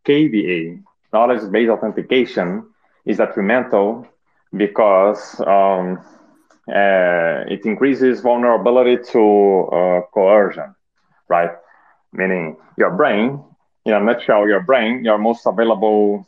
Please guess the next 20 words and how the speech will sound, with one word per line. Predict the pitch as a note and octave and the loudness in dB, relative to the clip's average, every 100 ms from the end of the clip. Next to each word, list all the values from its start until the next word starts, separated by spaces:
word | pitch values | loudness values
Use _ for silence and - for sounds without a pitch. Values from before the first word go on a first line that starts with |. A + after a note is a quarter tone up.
| - | -8
device. | F2+ B2 F#2+ F#2+ - - _ _ _ _ _ - | -2 0 0 -2 -8 -20 _ _ _ _ _ -6
But, | G#3 G#3 - - _ _ - | 0 0 -2 -16 _ _ -14
uh, | - F#2+ - | -10 -10 -4
that | A#2 A2+ | -2 -2
means | E3 B2+ A#2+ C3+ - C#3 | -2 -2 -2 -4 -16 -6
if | A2+ A#2 | -4 0
you | B2+ A2+ G#2 G#2 | 2 4 2 2
rely | A2 G#2+ C3 G2+ G#2+ B2+ - - | 2 4 4 4 2 -2 -2 -2
on, | A#2 B2 A#2+ _ _ - | 0 0 -6 _ _ -2
uh, | G2+ G2+ G2 F#2+ | 2 4 4 2
knowledge | G2+ A2+ G#2+ G#2 | 2 2 0 -2
authentication | A2+ G2+ A#2 A#2 D#3 E3+ - C3 | -4 -4 -4 -2 0 0 0 -4
information, | B2 B2 G#2+ C3 C3 G2+ A#2 A#2 _ _ _ - | -2 -2 0 -2 0 -4 -4 -6 _ _ _ -6
authenticating | G#2+ G#2+ G#2+ G#2 C#3 C#3 B2 | -2 -2 -4 -4 -2 0 -2
information | B2 A2+ G#2+ B2 A2+ | -2 -2 -2 -2 0
that | G#2 G#2 | 0 2
is | B2 | 0
on | B2 | 0
your | F#2 | -2
brain, | F2 C3+ G#2 B2+ | -2 -2 -2 -6